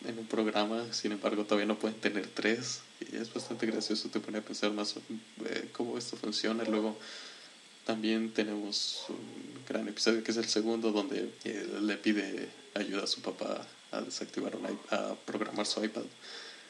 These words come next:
y le dice que está ocupado. Entonces su papá recuerda cuando estaba en la India y no podía ni siquiera jugar con un abaco, y ni siquiera le compraban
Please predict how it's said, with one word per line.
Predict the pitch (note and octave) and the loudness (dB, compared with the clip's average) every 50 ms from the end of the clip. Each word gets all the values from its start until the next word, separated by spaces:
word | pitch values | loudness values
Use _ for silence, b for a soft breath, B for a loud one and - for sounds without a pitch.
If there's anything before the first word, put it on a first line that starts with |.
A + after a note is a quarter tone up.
| B B - - | B B -10 -4
y | - - G#2+ G#2 | -2 0 0 0
le | G2 G2 | 0 0
dice | G2+ G2 - - - | -2 0 -2 -2 -2
que | - | -2
está | G#2+ - - G2+ | -2 0 0 0
ocupado. | G#2 - G#2 G2+ - G#2+ A2 A2 | 0 0 -2 0 2 2 2 2
Entonces | G#2+ G#2+ - A2+ A2 - | 2 0 0 0 0 2
su | - A2 | 0 0
papá | - A2+ G2+ - G#2+ | 0 0 0 0 0
recuerda | G2+ G#2 G2+ - G2+ F#2 - G#2+ G#2 | 0 0 0 0 -2 -2 0 -2 -4
cuando | - - F#2+ G2 F#2 G2+ | -2 -2 -4 -2 -2 -4
estaba | - - - G2+ G2 G2 G2 | -2 2 4 4 4 4 4
en | G2 G2 | 2 2
la | G2 - G#2 | 0 -2 -2
India | G#2+ A2+ G#2+ - G#2 | -2 -4 -2 -2 -2
y | G2+ | -2
no | G2+ G#2 G2+ | -2 -2 -2
podía | - - G2+ G2+ G2+ | 0 2 2 2 2
ni | G#2 A2 | 0 0
siquiera | A2 - A2 - - - A2 | -2 -2 -2 0 2 2 2
jugar | - - G2+ G#2 G#2+ - | 2 2 2 2 2 0
con | - A2+ A2+ | 0 -4 -2
un | A2 G#2+ | 2 2
abaco, | G#2 - A2+ A2 A2 - - G#2 G2+ G2+ | 2 2 2 0 0 0 0 0 2 2
y | G2+ G2 G2+ - | 0 0 -2 -2
ni | G#2+ G#2 - | -4 -4 -2
siquiera | - - A2 - - A#2+ A#2 A2+ | 0 -2 0 0 -2 -2 0 0
le | G2+ G#2+ G#2 | 0 0 0
compraban | - - A#2 A2 - A2+ A2 A2 A2+ G#2 G2+ G#2 | 0 -2 -2 0 2 2 4 6 6 6 4 2